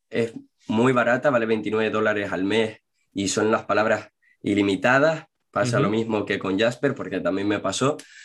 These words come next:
Speaker 1: Lo que ahí los resultados son... a mí no me han gustado mucho, la verdad. Se nota que la inteligencia artificial de Writer está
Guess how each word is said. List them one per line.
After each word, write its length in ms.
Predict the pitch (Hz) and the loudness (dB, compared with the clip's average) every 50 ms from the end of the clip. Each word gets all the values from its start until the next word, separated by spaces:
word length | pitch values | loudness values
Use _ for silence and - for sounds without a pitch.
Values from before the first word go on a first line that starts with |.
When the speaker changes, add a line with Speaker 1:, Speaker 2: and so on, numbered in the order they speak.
| - - | -10 -2
Speaker 1:
Lo 160 | - 120 123 - | 0 0 2 2
que 80 | 120 | 4
ahí 340 | 117 123 139 147 147 139 143 | 4 6 6 6 6 4 4
los 200 | 135 127 123 127 | 2 2 0 0
resultados 640 | 123 120 - 113 113 - 127 127 131 135 135 - - - | -2 -4 -4 -4 -2 0 0 0 0 -2 -4 -6 -6 -4
son... 440 | 123 120 123 127 131 127 127 - _ _ _ _ _ _ _ _ _ _ _ _ _ _ _ _ - - - _ _ _ - | -2 0 0 2 0 0 -2 -4 _ _ _ _ _ _ _ _ _ _ _ _ _ _ _ _ -18 -18 -18 _ _ _ 0
a 100 | 113 123 | 2 4
mí 80 | 147 | 6
no 80 | 151 147 | 6 6
me 60 | 143 | 4
han 80 | 135 120 | 2 2
gustado 360 | 117 127 - - 120 113 110 | -2 -2 0 2 2 2 2
mucho, 340 | 110 117 123 123 - 131 123 | 0 -2 -4 -4 -2 -2 0
la 80 | 113 | 0
verdad. 380 | 104 104 104 104 123 131 131 127 | -2 -2 0 0 2 2 2 2
Se 160 | 113 - 113 | 0 -2 -4
nota 280 | 104 117 120 - 123 117 | -4 -2 -2 -2 -4 -2
que 80 | - | -2
la 60 | 110 110 | -2 -2
inteligencia 460 | 107 104 101 104 - 117 107 101 110 | -2 -2 -4 -2 0 0 0 0 -2
artificial 420 | 110 - 104 92 98 107 110 110 | -4 -4 -6 -4 -2 0 0 0
de 100 | 104 98 92 | 0 -2 -2
Writer 360 | 101 104 107 104 107 104 95 | -2 -2 -2 -2 -2 -4 -6
está 560 | 92 - - - 104 101 98 98 95 90 87 | -8 -8 -6 -2 0 0 2 2 0 0 -2